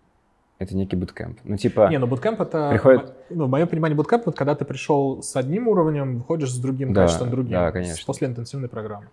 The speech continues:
Speaker 1: Да, вот это и есть
Speaker 2: Но здесь
Speaker 1: оно.
Speaker 2: такой больше буткемп с точки зрения бухгалтерии, да, ну, в какой-то мере, там, бу-, бумажной работы.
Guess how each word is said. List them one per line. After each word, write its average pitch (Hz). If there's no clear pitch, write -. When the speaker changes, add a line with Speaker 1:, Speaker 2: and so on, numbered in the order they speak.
Speaker 1:
Да, 85
вот 82
это 110
и 92
есть 85
Speaker 2:
Но -
здесь 170
Speaker 1:
оно. 165
Speaker 2:
такой 160
больше 139
буткемп 143
с -
точки 131
зрения 131
бухгалтерии, 123
да, 123
ну, 135
в -
какой-то 120
мере, 107
там, 110
бу-, 113
бумажной 127
работы. 104